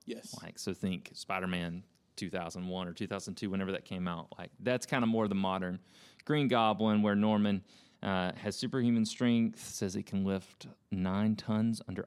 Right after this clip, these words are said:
Speaker 2: optimal condition, increased
Speaker 1: Okay.
Speaker 2: speed, reflexes, endurance, heart rate. Um, but kinda his big thing, too, is that when he becomes this persona of the Green Goblin,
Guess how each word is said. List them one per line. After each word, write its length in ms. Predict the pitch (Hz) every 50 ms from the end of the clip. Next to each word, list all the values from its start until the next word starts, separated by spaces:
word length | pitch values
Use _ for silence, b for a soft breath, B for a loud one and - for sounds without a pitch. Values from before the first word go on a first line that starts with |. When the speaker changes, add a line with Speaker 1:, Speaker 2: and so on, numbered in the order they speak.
| - -
Speaker 2:
optimal 420 | 92 - - 92 92 92 95 -
condition, 580 | - 123 117 104 98 92 - - 101 95 95 -
increased 380 | 107 - - 151 156 147 -
Speaker 1:
Okay. 100 | 170 170 180
Speaker 2:
speed, 120 | 123 98
reflexes, 560 | 117 127 131 - - 120 113 110 - 107 101 -
endurance, 440 | - 117 107 117 117 113 104 101 -
heart 220 | - 110 104 87
rate. 380 | 78 104 104 101 95 - - - b b b b b b b b b _ -
Um, 380 | 95 98 101 98 98 101 98 -
but 240 | - 120 113 110 -
kinda 280 | - 156 170 180 143 127
his 200 | 117 120 110 98
big 280 | 95 90 113 110 104
thing, 240 | - - 113 104 98
too, 300 | - - 127 120 110 104
is 140 | 101 92 -
that 200 | - 98 95 -
when 140 | 92 101 104 101
he 100 | 113 113
becomes 460 | 98 104 - - 107 107 104 104 90
this 140 | 98 - -
persona 440 | - 98 - - - 101 101 98 87
of 280 | - 87 110 117 104
the 80 | 107 107
Green 220 | - 104 98 95
Goblin, 560 | 92 92 90 90 87 85 - 90 85 85 87